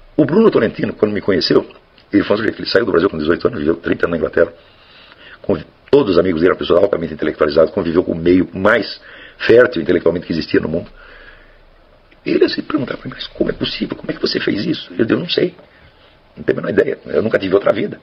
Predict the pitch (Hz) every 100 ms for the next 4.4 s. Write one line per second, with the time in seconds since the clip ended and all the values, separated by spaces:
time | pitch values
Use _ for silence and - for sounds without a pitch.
0 | _ - - - - - - - 98 110
1 | - - - - 123 - 104 - 147 214
2 | - - - - - _ - _ _ -
3 | - - - - - - - - 101 -
4 | - - -